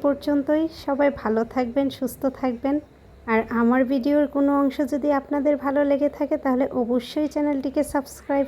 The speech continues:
করে দিবেন, like, share and comment করবেন। আর আপনারা যেমন দেখেছেন, তেমনই আপনারা যদি মনে করেন যে আপনাদের পাশের কাউ-, কারো কাছেও শেয়ার করবেন, তাহলে অবশ্যই শেয়ার অপশনে যেয়ে আমার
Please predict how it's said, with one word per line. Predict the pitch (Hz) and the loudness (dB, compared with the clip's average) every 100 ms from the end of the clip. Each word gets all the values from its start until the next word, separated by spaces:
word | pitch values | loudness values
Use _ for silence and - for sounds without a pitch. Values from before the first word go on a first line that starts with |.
| - | 0
করে | 285 277 | 0 2
দিবেন, | 285 311 339 - - - - - - 254 | 2 2 2 -2 -20 -20 -20 -16 -2 2
like, | 254 262 254 - | 4 4 0 -6
share | 269 269 269 262 | 0 2 0 0
and | 240 233 | -2 0
comment | 233 233 247 233 | 2 2 0 0
করবেন। | 262 262 311 339 - - - - | 0 2 0 -2 -6 -20 -16 -10
আর | 214 220 | -6 -4
আপনারা | 214 - 269 277 | -4 -2 2 2
যেমন | 285 285 294 277 | 2 2 4 2
দেখেছেন, | 277 285 - 320 330 - - - - | 0 -2 -2 0 0 -2 -20 -12 -2
তেমনই | 240 262 277 294 262 | 2 4 4 2 0
আপনারা | - 269 277 277 269 | -2 0 2 2 2
যদি | 247 269 | 2 4
মনে | 247 247 240 | 4 2 0
করেন | 269 294 | 2 2
যে | 277 294 | 2 0
আপনাদের | 277 285 277 285 277 | 0 -2 0 0 -2
পাশের | 240 240 254 247 | -4 0 -2 0
কাউ-, | 247 247 240 | 0 0 -2
কারো | 262 254 247 | -2 0 0
কাছেও | 262 - 277 - | -4 -2 -4 -2
শেয়ার | 277 269 269 | 0 0 0
করবেন, | 277 285 311 - - - - | 0 0 -2 -4 -20 -12 0
তাহলে | 262 254 - 233 | 2 2 0 -2
অবশ্যই | 240 262 - 330 320 - | 0 -2 -2 0 0 0
শেয়ার | 285 269 269 | 0 2 2
অপশনে | 254 - 277 269 262 | 0 -4 -2 0 0
যেয়ে | 269 277 233 | 0 0 2
আমার | 226 | 2